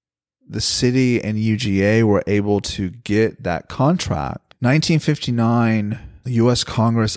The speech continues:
updates the Housing Act of nineteen forty-nine to allow for universities and colleges to take advantage of, of the urban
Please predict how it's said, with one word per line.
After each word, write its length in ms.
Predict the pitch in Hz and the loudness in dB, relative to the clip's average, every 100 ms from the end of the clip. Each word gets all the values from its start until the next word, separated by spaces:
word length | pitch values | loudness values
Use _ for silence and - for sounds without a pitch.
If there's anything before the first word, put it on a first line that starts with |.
| - | -2
updates 540 | 117 - 123 110 - - | -2 0 0 0 0 -2
the 120 | 92 | -2
Housing 480 | 120 104 104 101 98 | 2 2 2 0 0
Act 280 | 87 95 | -2 -2
of 100 | 98 | -2
nineteen 380 | 95 104 92 110 - _ | 0 -2 -2 -8 -12 _
forty-nine 680 | - 92 90 80 67 71 120 - _ - _ - _ | -2 -2 0 -4 -6 -8 -10 -14 _ -20 _ -20 _
to 200 | - 110 | 0 2
allow 320 | 104 101 104 | 4 2 2
for 200 | 104 107 | 0 -2
universities 680 | 101 95 95 92 - 101 95 | -2 -2 -2 -2 -2 -4 -4
and 140 | 92 | -6
colleges 580 | - 98 95 95 87 85 | -2 0 2 0 -2 -4
to 120 | - | -6
take 480 | - - 82 - - - - - - | -4 -2 -2 -6 -16 -18 -20 -12 -4
advantage 540 | 92 90 92 92 90 | -2 0 0 0 0
of, 120 | 87 - - - | -4 -4 -12 -8
of 120 | - 101 | -2 0
the 100 | 87 | 2
urban 320 | 101 92 | 2 0